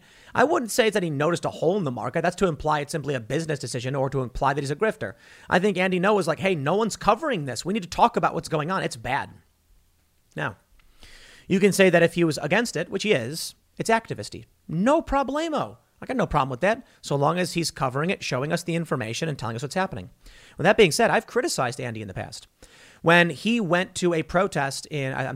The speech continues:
in Portland, I believe, undercover, and it was not a, a major newsworthy event. It was a small local protest. There was no, nothing major happening.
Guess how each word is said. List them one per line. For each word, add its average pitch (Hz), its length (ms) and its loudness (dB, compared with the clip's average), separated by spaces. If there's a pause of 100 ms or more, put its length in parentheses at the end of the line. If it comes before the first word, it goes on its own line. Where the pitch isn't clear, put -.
in 139 120 -6
Portland, 175 320 0
I 127 40 -2
believe, 117 340 -6
undercover, 160 720 0 (480)
and 175 100 0
it 208 120 4
was 175 200 2
not 156 400 0
a, 160 400 -4
a 147 140 -4
major 139 400 -2
newsworthy 143 480 -2
event. 120 420 -4
It 135 120 -6
was 135 160 -2
a 131 60 0
small 143 420 2
local 139 240 0
protest. 135 420 -6
There 131 80 -2
was 131 120 -6
no, 131 180 -4
nothing 143 260 -4
major 117 280 -6
happening. 110 380 -10